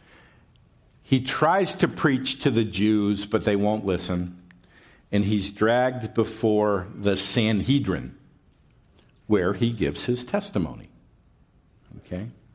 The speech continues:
He's put in jail, and he hears of a plot. His little nephew who visits him. And the nephew tells him, "They're trying to kill you, Paul."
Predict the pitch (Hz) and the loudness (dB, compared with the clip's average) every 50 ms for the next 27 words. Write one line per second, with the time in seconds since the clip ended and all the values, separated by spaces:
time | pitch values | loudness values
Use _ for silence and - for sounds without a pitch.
0 | _ _ _ _ _ - - - - - - - - _ _ _ _ _ _ _ | _ _ _ _ _ -14 -14 -14 -14 -20 -20 -20 -20 _ _ _ _ _ _ _
1 | - - 151 143 - - - 196 240 247 240 - - - 160 147 151 156 156 147 | -2 0 0 0 0 0 0 0 0 0 -2 -8 -6 0 0 2 2 2 2 2
2 | 143 131 120 123 - - 101 92 - 113 104 90 80 76 92 - - - - - | 0 0 -2 -6 -8 -14 -12 -2 0 2 2 2 2 0 -2 -4 -8 -16 -20 -20
3 | _ _ _ _ _ _ _ _ _ _ _ _ - - - - - - _ _ | _ _ _ _ _ _ _ _ _ _ _ _ -20 -20 -20 -20 -20 -20 _ _
4 | - _ - 120 117 98 92 - - 135 120 - - - 208 285 277 208 254 104 | -20 _ 0 0 0 0 -2 -2 -2 -2 -2 -2 -4 0 0 2 2 2 2 0
5 | 101 101 101 - - - - - 107 104 110 104 - - - - - 214 262 202 | 0 0 -2 -6 -10 -4 -2 -2 0 0 -2 -2 -4 -10 -6 -2 0 0 2 0
6 | 82 - - - 147 151 123 156 180 202 175 147 131 123 151 202 196 - - 117 | -2 -4 -2 -2 0 0 2 2 2 2 2 2 2 4 2 2 0 -2 -2 0
7 | 95 82 - 104 95 87 113 143 131 117 117 - - - - 78 60 53 - - | 0 0 0 -2 0 0 0 2 2 0 -2 -4 -6 -10 -10 -12 -12 -14 -18 -20
8 | _ _ _ _ _ _ _ _ _ _ _ _ _ _ _ _ _ _ _ _ | _ _ _ _ _ _ _ _ _ _ _ _ _ _ _ _ _ _ _ _
9 | _ _ _ _ _ _ - 95 92 87 90 98 131 165 156 - - 92 87 85 | _ _ _ _ _ _ -4 -2 -2 0 2 2 2 0 -2 -2 -2 -2 -2 -2
10 | 85 - - - 131 160 - - - - 73 76 78 - 87 90 - - - - | -4 -8 -8 -6 -6 -6 -4 -6 -8 -10 -10 -12 -10 -10 -10 -10 -10 -12 -14 -14
11 | - 131 117 82 - - - 175 185 147 98 78 - - - - - - 107 117 | -12 -10 -10 -10 -10 -4 -2 0 0 0 -2 -4 -6 -10 -16 -18 -18 -18 -18 -20